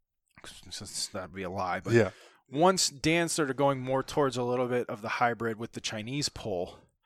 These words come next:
Speaker 1: <laughs> my technique had a lot better, a lot quicker, quickly, you know, and that was,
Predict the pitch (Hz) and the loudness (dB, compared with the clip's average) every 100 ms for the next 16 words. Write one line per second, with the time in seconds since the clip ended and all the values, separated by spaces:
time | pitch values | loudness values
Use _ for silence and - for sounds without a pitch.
0 | _ - - - - - - 156 143 - | _ -14 -4 0 4 6 4 4 0 -2
1 | 123 113 - 120 107 104 95 - 101 - | 0 2 2 0 0 0 -2 -6 -10 -12
2 | - _ - - - _ - 139 98 85 | -20 _ -20 -20 -20 _ 0 0 0 -10
3 | - - _ 120 107 104 - 131 120 110 | -14 -20 _ -4 -2 -2 -4 -6 -6 -8
4 | 80 131 147 - 123 110 98 | 0 6 8 6 2 -4 -4